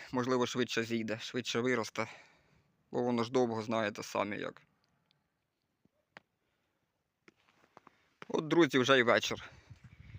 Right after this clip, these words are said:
Короткий день, хоча він трішки і добавляється.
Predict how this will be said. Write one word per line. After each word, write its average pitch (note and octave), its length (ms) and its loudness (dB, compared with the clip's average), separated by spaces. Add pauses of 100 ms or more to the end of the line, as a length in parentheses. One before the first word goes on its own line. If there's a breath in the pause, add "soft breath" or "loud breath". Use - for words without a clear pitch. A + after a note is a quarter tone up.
(500 loud breath)
Короткий C#3 480 2
день, F3+ 280 4 (120)
хоча C#3 380 4
він C3 120 6
трішки C3+ 480 2
і C#3+ 220 0 (100)
добавляється. A#2 880 4